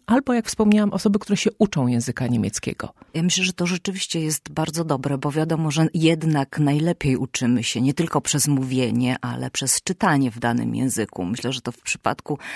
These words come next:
Speaker 2: też języka niemieckiego jest szczególnie ważne, gdzie jednak ten język literacki jest inny od języka potocznego, którym się porozumiewamy na co dzień.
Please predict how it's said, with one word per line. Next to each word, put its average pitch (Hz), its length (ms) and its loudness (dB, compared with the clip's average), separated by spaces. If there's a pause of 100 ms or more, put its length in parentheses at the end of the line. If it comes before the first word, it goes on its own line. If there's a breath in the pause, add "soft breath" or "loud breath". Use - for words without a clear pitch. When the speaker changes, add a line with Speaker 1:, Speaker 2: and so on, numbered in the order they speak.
(240 loud breath)
Speaker 2:
też 135 180 -4
języka 143 400 0
niemieckiego 143 640 0
jest 113 320 0
szczególnie 117 680 0
ważne, 101 640 -2
gdzie - 240 -8
jednak 110 340 0
ten 135 160 6
język 131 380 2
literacki 131 640 0
jest - 300 -2
inny 143 380 6
od 107 160 -2
języka 110 480 -2
potocznego, - 840 -10
którym - 300 -6
się - 120 -4
porozumiewamy 110 840 -2
na 107 200 -8
co - 200 -10
dzień. - 340 -12